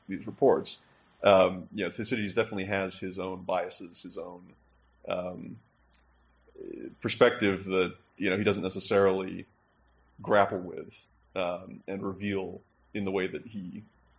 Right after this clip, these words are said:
would be expected to if he were a, you know, like, a modern, um, political scientist. But he nevertheless, uh, as you say, he's dealing with such a rich and,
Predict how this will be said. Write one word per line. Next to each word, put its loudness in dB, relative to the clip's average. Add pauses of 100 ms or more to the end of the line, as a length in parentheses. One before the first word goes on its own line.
(340)
would 4
be 4
expected 4
to 0
if -4
he -4
were -2
a, -6 (360)
you -4
know, 4
like, 2
a -4
modern, -2 (240)
um, 0 (360)
political -2
scientist. -2 (1300)
But 10
he 4
nevertheless, 2 (460)
uh, 0
as -2
you -10
say, -6 (140)
he's -10
dealing -4
with -10
such -4
a -2
rich -6
and, -6